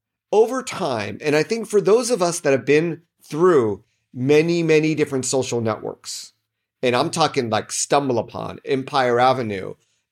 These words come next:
Elo, Tsu, I can go on and on, Google Plus. I can go on and on about social networks that have come and gone.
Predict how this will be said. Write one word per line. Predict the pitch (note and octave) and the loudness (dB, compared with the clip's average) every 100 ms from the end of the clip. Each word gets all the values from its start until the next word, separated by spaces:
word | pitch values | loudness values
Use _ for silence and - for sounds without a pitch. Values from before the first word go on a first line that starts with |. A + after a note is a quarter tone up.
| - | 0
Elo, | C#3+ D#3 A#2+ G2 | 4 4 4 2
Tsu, | F#2+ - D3 B2 | -2 0 2 2
I | F3+ | 2
can | B3 | 2
go | A#3+ | 4
on | E3 D3+ | 4 4
and | C3+ | 0
on, | A#2+ A2+ | -2 0
Google | F#3 E3+ | 2 2
Plus. | - C#3+ A2 - - _ - | 2 0 -2 -8 -14 _ -2
I | F#3+ | 0
can | C#4 | 2
go | B3+ | 2
on | F3 F#3+ | 2 2
and | E3+ | 2
on | C#3 D#3 | 2 2
about | B2+ G#2 - _ - | 2 0 -4 _ -8
social | - A#3 A3+ G#3 | 2 2 4 4
networks | E3 D3 B2+ | 2 0 -4
that | |
have | B2 | -6
come | A#2 A#2+ | -6 -8
and | G#2+ | -6
gone. | F#2 F2 - | -8 -10 -14